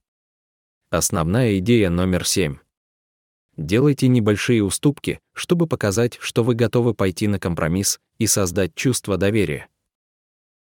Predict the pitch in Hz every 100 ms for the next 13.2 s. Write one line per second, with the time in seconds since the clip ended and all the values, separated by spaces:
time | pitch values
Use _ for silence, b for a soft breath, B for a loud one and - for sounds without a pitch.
0 | - 87 - - - - 185 156 120 104
1 | 117 131 123 113 98 - 117 107 92 107
2 | 110 - 78 - - 73 - _ - 104
3 | - 170 160 139 127 - - 117 113 110
4 | 107 117 120 113 98 85 90 92 90 120
5 | 110 80 - 65 _ _ 82 78 87 131
6 | 131 107 104 101 95 101 110 - 92 85
7 | - _ - 92 - 120 135 131 110 104
8 | 101 104 101 95 90 95 - 120 104 90
9 | 85 98 92 90 71 - _ _ _ _
10 | _ _ _ _ _ 98 101 151 131 117
11 | 107 101 113 107 - - - 123 110 101
12 | 92 95 85 90 - 110 - - 139 117
13 | 80